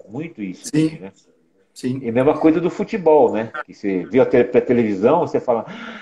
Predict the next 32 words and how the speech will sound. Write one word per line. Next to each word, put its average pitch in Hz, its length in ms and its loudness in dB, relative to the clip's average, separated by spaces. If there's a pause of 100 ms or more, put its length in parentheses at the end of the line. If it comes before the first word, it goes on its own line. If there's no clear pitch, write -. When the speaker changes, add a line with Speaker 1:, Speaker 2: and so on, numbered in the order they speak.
(320)
Speaker 1:
"Puta, 196 200 -10
que 156 100 -12
vontade 160 380 -2
de 180 40 0
dar 165 60 -2
um 107 140 -6
grito, 156 400 0
<laughs> - 20 -2
xingamento - 1080 -2
no 175 140 2
campo, - 420 2
sei - 160 -2
lá 117 60 2
o 117 80 2
quê, 160 300 -6
né?" 160 340 -6
<laughs> - 460 -14 (680)
E 214 80 4
os 190 140 0
atletas 214 280 6
Speaker 2:
Não. 202 80 4
Speaker 1:
sofrem 214 400 2
com, - 380 -14
sofrem 165 340 4
com - 140 -4
isso 196 220 -4
também 185 240 0
ou 226 60 -4
não? 101 240 -4 (1700)
Speaker 2:
Ah, 170 200 4
sofre, 143 540 -6
cara, 110 260 -18